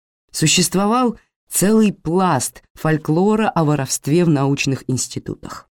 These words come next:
Скажем, оборонный институт. Охрана там строгая. Но разве настоящий учёный отступит перед сложностями?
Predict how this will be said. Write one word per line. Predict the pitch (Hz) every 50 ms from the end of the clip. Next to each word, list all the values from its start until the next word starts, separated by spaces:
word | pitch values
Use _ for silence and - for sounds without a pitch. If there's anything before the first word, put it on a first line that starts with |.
| _ _ _ _
Скажем, | - - - 185 220 214 233 220 - - _ _ _ _
оборонный | _ 143 160 156 160 151 160 190 226 226 220 220 214 208 -
институт. | - 185 160 - - - 156 - - - - - - - _ _ _ _ _
Охрана | - 123 123 - 110 104 101 110
там | - 160 175
строгая. | - - - 262 220 127 98 101 98 - _ _ _ _ _ _ -
Но | 135 147 160 165
разве | 165 190 202 185 139 120 131 135
настоящий | 127 135 131 - 139 143 160 175 175 - - - 147 - -
учёный | 151 151 - - 170 180 170 143 131 127 -
отступит | 127 131 - - - - - - 220 269 277 262 214 196 - _
перед | - 190 151 143 -
сложностями? | - - - 110 120 139 135 113 98 - - - - - - - - - - - _